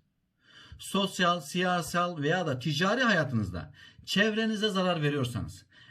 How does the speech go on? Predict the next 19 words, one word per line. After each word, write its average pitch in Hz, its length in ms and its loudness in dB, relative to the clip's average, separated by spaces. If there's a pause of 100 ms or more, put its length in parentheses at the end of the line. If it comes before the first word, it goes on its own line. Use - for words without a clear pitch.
bencil 185 680 2
veya 170 240 2
da 165 80 0
egoistseniz, 127 680 -2 (240)
gıybet, 175 720 0
dedikodu, 165 560 -2
fitne 208 300 -4
gibi 208 200 0
özellikleriniz 139 680 0
varsa, 104 460 -6 (280)
sevgi 147 480 0
ve 226 120 2
saygı 156 340 2
gibi 160 260 2
güzel 110 340 2
unsurları 127 680 0 (220)
bünyenizde 139 680 2
barındırmıyorsanız 151 1040 2 (540)
zihinsel 165 840 0